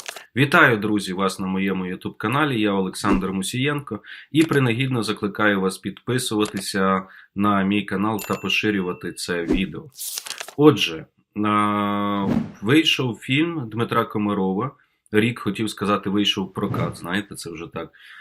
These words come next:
А, от, але вийшов на великі екрани, а так само у мережі YouTube можна передивитися. Я вам раджу подивитися, е, цей фільм, він складається переважно з двох частин. І, в принципі,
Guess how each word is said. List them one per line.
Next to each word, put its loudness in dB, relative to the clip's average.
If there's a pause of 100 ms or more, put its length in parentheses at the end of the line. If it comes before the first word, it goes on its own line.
(180)
А, 2
от, 0
але 2
вийшов 0
на 2
великі -2
екрани, 0
а -2
так -6
само 0
у 0
мережі -2
YouTube -6
можна -2
передивитися. -4
Я 0
вам 0 (340)
раджу 4
подивитися, -4
е, -4
цей -4
фільм, 0
він 0
складається -4
переважно -6
з -16
двох -6
частин. -2 (500)
І, 2
в -4
принципі, 0